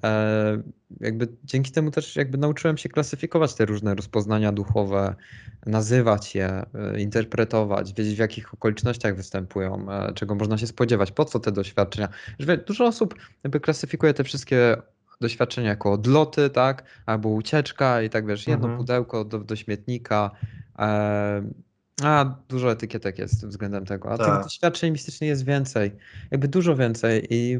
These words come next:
Speaker 1: ludzie na co dzień nawet bez praktyki duchowej, e, często mają doświadczenia mistyczne, nie? I nie potrafią ich tylko po prostu nazwać, więc nazywają je w taki sposób, jak potrafią, jak kultura ich nauczyła, nie? Ale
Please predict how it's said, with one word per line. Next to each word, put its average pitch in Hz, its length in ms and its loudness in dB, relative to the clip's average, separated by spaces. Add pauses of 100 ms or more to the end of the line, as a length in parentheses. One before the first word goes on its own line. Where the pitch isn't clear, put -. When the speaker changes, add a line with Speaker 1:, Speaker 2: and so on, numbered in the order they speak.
Speaker 1:
ludzie 151 260 0
na 156 120 2
co 160 120 -4
dzień 156 160 2
nawet 147 220 0
bez 139 180 0
praktyki 139 420 -2
duchowej, 101 440 0 (140)
e, 104 160 -2
często 104 380 -4
mają 95 200 2
doświadczenia 95 480 0
mistyczne, - 540 -4
nie? 120 160 -6 (200)
I - 40 0
nie 151 80 4
potrafią 165 400 0
ich 151 80 0
tylko - 220 -20
po 143 100 0
prostu 135 260 -2
nazwać, 92 480 -2 (360)
więc 123 140 -2
nazywają 143 500 4
je 139 140 2
w 135 60 -8
taki 139 240 -2
sposób, 131 360 -6
jak 123 120 0
potrafią, 120 420 0
jak 113 160 -4
kultura 104 420 0
ich 95 120 -8
nauczyła, 95 480 -6
nie? 113 200 -4 (720)
Ale 127 320 4